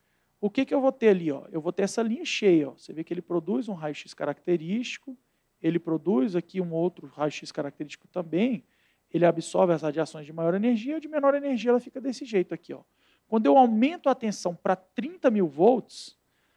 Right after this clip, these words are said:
o que que eu faço? Eu aumento um pouquinho essa radiação de baixa energia, mantenho aqui os meus, os meus raios-x característicos, e isso aqui vai influenciar o quê? Principalmente na quantidade de radiação que eu vou produzir, né?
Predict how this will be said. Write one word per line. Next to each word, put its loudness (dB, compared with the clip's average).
o -8
que -2
que -4
eu 6
faço? 0
Eu 4
aumento 2
um -12
pouquinho -4
essa -10
radiação -6
de -18
baixa -2
energia, -2
mantenho 0
aqui -4
os -2
meus, -8
os -16
meus -12
raios-x -6
característicos, -4
e 6
isso 2
aqui -2
vai 0
influenciar 0
o 0
quê? -2
Principalmente -8
na -10
quantidade -4
de -10
radiação -8
que -16
eu -12
vou -8
produzir, -10
né? -8